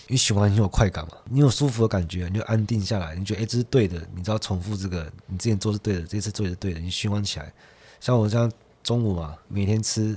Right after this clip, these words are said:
烫青菜，我不用去意识我要去吃什么东西，然后中午就吃这个。但是你要打破这个循环的话，你就很痛苦。因为我日子真的过得是非常规律，但是其实这样子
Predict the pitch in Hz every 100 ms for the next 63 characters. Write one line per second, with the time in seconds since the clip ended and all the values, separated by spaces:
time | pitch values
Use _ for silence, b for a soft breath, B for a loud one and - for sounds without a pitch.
0 | - 113 95 104 92 95 90 98 107 120
1 | 107 - - 120 113 90 - 123 104 120
2 | 113 95 101 107 - 101 82 87 87 90
3 | 85 95 107 98 92 98 - 95 90 82
4 | - 139 135 120 131 - 85 101 113 113
5 | 98 85 92 95 95 85 101 85 76 -
6 | 98 135 120 135 107 101 117 104 113 101
7 | 104 104 92 101 95 98 82 80 143 151
8 | 110 104 123 117 92 92